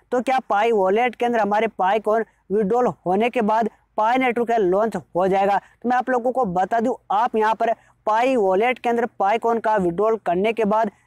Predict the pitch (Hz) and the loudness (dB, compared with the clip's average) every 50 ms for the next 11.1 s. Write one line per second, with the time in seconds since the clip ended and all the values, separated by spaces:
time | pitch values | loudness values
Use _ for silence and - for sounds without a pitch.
0 | _ - 196 220 226 214 - 240 - - - 196 202 226 240 - 233 233 226 233 | _ -2 0 0 0 0 -2 -2 -2 -2 -2 0 0 0 0 0 0 0 2 2
1 | 240 220 - - 254 247 - 269 247 202 - 208 208 214 220 226 - _ _ _ | 0 -2 -2 -2 -4 -2 -2 -2 -2 0 0 0 2 2 0 0 -2 _ _ _
2 | _ - 202 202 220 240 240 - _ - 190 202 214 202 170 160 175 185 190 175 | _ -4 -4 -2 0 -2 -2 -2 _ -2 0 0 0 0 0 0 0 0 0 0
3 | - 220 220 226 202 - 208 208 202 - _ _ _ - 175 175 185 202 208 196 | -2 -2 -2 -2 0 -2 -2 -2 -2 -4 _ _ _ -2 0 0 2 2 0 0
4 | - - 208 208 196 202 185 170 165 185 233 269 277 285 277 - _ - 190 196 | 0 0 0 0 2 0 0 -2 -2 -2 -2 0 0 0 -2 -4 _ -2 0 0
5 | 220 254 262 254 233 - 233 226 - - 233 214 190 220 226 233 226 - _ _ | 2 2 0 0 -2 -2 -4 -6 -4 -2 -4 -2 0 0 0 -2 -2 -6 _ _
6 | _ _ - 208 214 196 202 214 240 190 165 165 170 175 180 180 - 220 220 220 | _ _ -4 -2 -2 -2 -2 -2 -2 -2 0 0 2 2 0 0 0 0 0 2
7 | 220 233 226 _ _ _ - 202 220 220 - 247 202 156 170 185 214 208 240 220 | 0 0 -2 _ _ _ -4 -4 -4 -2 -2 -4 -2 0 0 0 0 0 -2 -6
8 | - - - 208 - - - 247 202 202 208 214 214 202 233 214 180 208 226 - | -6 -6 -6 -6 -6 -4 -2 0 0 2 2 0 0 0 -2 -2 -2 -2 -4 -2
9 | 233 226 214 202 - 226 - - - _ _ _ - 214 220 247 262 - 233 233 | 0 0 0 0 0 -2 -4 -4 -6 _ _ _ -2 0 0 0 0 0 0 -2
10 | 233 214 - 247 240 - - 190 190 226 226 196 180 196 208 208 214 214 - 226 | -2 -2 -2 -4 -4 -2 -2 0 0 0 0 0 0 0 0 0 0 0 0 -2
11 | 202 | -4